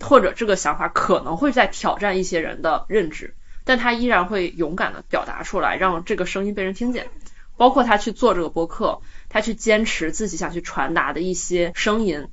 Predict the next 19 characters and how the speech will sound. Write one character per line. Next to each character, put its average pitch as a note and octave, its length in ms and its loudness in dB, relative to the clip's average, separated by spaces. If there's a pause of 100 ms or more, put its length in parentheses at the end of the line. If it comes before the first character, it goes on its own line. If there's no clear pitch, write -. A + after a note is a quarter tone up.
他 G3+ 120 -2
去 G3+ 180 -4
坚 A3 240 2
定 A3+ 120 -2
地 F#3 120 0
用 G3 220 2
女 E3+ 100 -2
性 F3+ 160 -6
的 E3 80 -4
声 E3+ 200 -4
音， F#3+ 240 -2
用 G3 220 0
女 D#3+ 240 -4
性 F#3+ 240 -2
的 D#3 220 2 (240)
嘉 F#3+ 180 4
宾 G#3 140 4
阵 G#3+ 180 4
容 F#2 240 -8